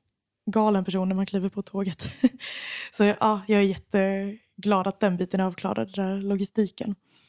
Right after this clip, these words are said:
Men, eh, det har varit jättemysigt att vara runt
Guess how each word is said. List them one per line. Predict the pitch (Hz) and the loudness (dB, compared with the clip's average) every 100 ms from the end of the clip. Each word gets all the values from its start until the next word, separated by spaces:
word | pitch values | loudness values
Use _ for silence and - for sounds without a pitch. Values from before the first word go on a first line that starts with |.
| _ _ _ - _ _ - | _ _ _ -20 _ _ -2
Men, | 214 208 202 | 2 2 2
eh, | 202 196 190 196 | 2 0 -2 4
det | 214 | 4
har | |
varit | 196 196 | 4 0
jättemysigt | 185 220 220 - 240 | -2 2 2 0 -8
att | 220 208 208 _ _ _ _ _ _ _ _ | -8 -6 -10 _ _ _ _ _ _ _ _
vara | 226 220 214 | -6 0 0
runt | 208 214 214 | 0 0 -2